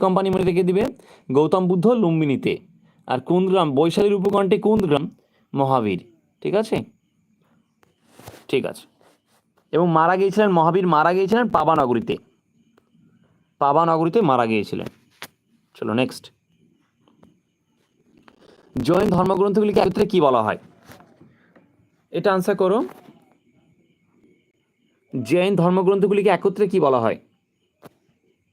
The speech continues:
প্রত্যেকে আনসার করবে। জৈন ধর্মগ্রন্থগুলিকে একত্রে কি বলা হয়? অঙ্গ বলা হয়। কি বলা হবে?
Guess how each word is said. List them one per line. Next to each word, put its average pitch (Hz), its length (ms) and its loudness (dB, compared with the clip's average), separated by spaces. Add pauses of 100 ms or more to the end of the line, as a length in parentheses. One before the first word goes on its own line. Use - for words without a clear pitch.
(640)
প্রত্যেকে 147 420 0
আনসার 156 240 -2
করবে। 165 220 0 (3000)
জৈন 156 380 0
ধর্মগ্রন্থগুলিকে 190 760 0
একত্রে 185 360 -2
কি 185 160 0
বলা 139 200 2
হয়? 101 140 -2 (880)
অঙ্গ 180 240 0 (140)
বলা 135 240 0
হয়। 98 140 -6 (640)
কি 151 160 -6
বলা 160 180 0
হবে? 185 160 -2